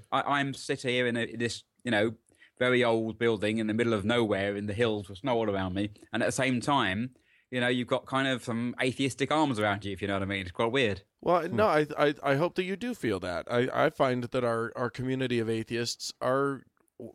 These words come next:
Speaker 2: are a very warm and loving group. And so I, I hope that, that, that you do feel that sense of community with, with, with your fellow atheists. Um,
Speaker 3: Well
Speaker 2: is there, is there a way that, uh,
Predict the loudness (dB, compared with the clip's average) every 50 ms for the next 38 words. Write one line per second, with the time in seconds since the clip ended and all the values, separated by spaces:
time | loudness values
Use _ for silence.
0 | -16 -10 -4 -2 0 0 0 4 4 4 6 6 4 2 4 4 4 4 4 4
1 | 4 4 4 4 2 4 2 0 -2 -2 -4 -6 -6 -8 _ -20 -12 -8 -6 -6
2 | -6 -4 -2 0 0 0 0 -2 -4 -8 -12 _ _ _ -6 -2 0 0 0 0
3 | -2 -2 0 2 2 2 0 -2 -2 -2 -4 -2 0 0 0 0 0 -4 -2 -2
4 | -2 -2 -2 _ _ _ -6 -6 -4 -2 0 0 0 0 -2 -2 -2 -2 -2 0
5 | -2 -6 -6 -6 -8 -8 -8 -10 -12 -12 -12 -10 -10 -10 -8 -10 -10 -10 -12 -14
6 | -14 -12 -12 -12 -12 -12 -18 -14 -12 -12 -12 _ _ _ _ _ _ _ _ _
7 | _ _ -14 -12 -12 -12 -12 -12 -10 -10 -8 -6 -6 -6 -4 -4 -6 -6 -6 -8
8 | -10 -10 -12 -12 -12 -12 -12 -14 -16 -20 _ _ _ _ _ _ _ _ _ _
9 | _ _ _ -2 0 0 2 2 2 2 2 2 4 2 2 2 0 2 2 2
10 | 2 4 4 4 4 4 4 2 2 2 2 4 4 4 4 2 2